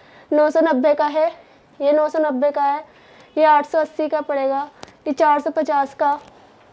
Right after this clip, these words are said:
ये अट्ठाईस सौ, ये अट्ठाईस सौ। polyresin item है ये सारी, Golden मैट, Wooden base। ये पच्चीस सौ का पड़ेगा,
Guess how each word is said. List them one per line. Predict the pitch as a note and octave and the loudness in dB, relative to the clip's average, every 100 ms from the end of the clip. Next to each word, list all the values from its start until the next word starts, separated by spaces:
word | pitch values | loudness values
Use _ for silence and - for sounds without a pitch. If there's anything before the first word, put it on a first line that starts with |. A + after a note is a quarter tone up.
| _ _ _ _ _ - - - - | _ _ _ _ _ -20 -20 -12 0
ये | D4 | 2
अट्ठाईस | D4 D#4+ C#4+ C#4+ - | 2 0 0 0 0
सौ, | D4+ | 2
ये | D#4 | 2
अट्ठाईस | D4+ C#4+ - C4 B3+ - | 0 -2 -4 -4 -4 -4
सौ। | B3+ - _ _ | -6 -8 _ _
polyresin | D4+ C#4+ D#4 D#4+ D#4 E4+ E4 | 2 4 4 4 4 4 4
item | C#4 C4+ C4 | 2 0 2
है | B3+ | 2
ये | C4 | 0
सारी, | C4 A#3+ A#3+ - - - _ _ | -4 -6 -6 -8 -18 -20 _ _
Golden | D4 C#4 C#4+ D4+ | 2 4 4 4
मैट, | D4 C4+ C4 - - - - - - A#2+ A#2 A2+ A2+ - - - - - - - - | 4 0 -4 -18 -20 -20 -16 -14 -14 -18 -20 -20 -20 -20 -20 -20 -20 -20 -20 -20 -4
Wooden | C4+ C4+ C#4 B3+ | 2 2 2 0
base। | A#3 B3 - - - - _ _ - - - - | -4 -8 -18 -20 -20 -20 _ _ -20 -20 -20 -4
ये | C#4+ | 0
पच्चीस | D4 D4 D#4 D4+ | 2 0 0 0
सौ | D#4+ | 0
का | D#4 | 2
पड़ेगा, | D#4+ D#4 C#4+ D4 E4 | 2 4 4 4 2